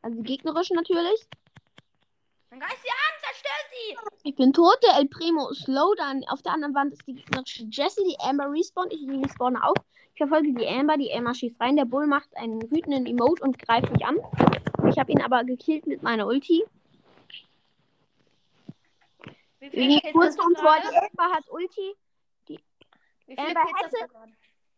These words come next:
Speaker 1: Ich hab das Tor gemacht, ganz knapp am Rand. Und da waren zwei Gegner auf der Torlinie, aber ich hab trotzdem das Tor gemacht und wir haben gewonnen.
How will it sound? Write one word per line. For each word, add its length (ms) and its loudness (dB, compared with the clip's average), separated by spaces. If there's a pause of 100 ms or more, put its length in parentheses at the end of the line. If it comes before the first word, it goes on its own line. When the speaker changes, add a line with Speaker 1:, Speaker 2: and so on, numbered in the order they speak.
Speaker 1:
Ich 100 -10
hab 140 0
das 160 0
Tor 220 2
gemacht, 280 -2
ganz 300 -8
knapp 280 -2
am 100 -2
Rand. 280 0 (460)
Und 180 -10
da 80 -2
waren 180 -2
zwei 280 -4
Gegner 400 -8 (140)
auf 200 -2
der 120 -12
Torlinie, 560 -8
aber 80 -6
ich 120 -12
hab 140 -10
trotzdem 300 -12
das 160 -14
Tor 200 -2
gemacht 300 0
und 160 -6
wir 80 0
haben 160 2
gewonnen. 320 -2